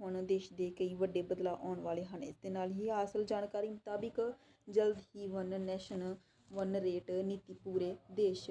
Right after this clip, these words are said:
'ਚ ਲਾਗੂ ਹੋਣ ਜਾ ਰਹੀ ਹੈ। ਇਸ ਤੋਂ ਬਾਅਦ ਜੇਕਰ ਤੁਸੀਂ ਦੇਸ਼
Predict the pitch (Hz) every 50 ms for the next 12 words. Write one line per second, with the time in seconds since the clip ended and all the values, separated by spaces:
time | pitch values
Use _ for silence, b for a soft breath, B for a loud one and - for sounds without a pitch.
0 | 180 180 180 - 185 180 175 175 190 196 180 170 165 175 180 185 202 196 190 196
1 | 202 190 208 196 196 190 196 214 220 240 233 220 - _ - 190 180 180 185 180
2 | 180 185 185 185 185 185 196 190 190 - 180 185 190 185 - 175 - - 175 175
3 | 175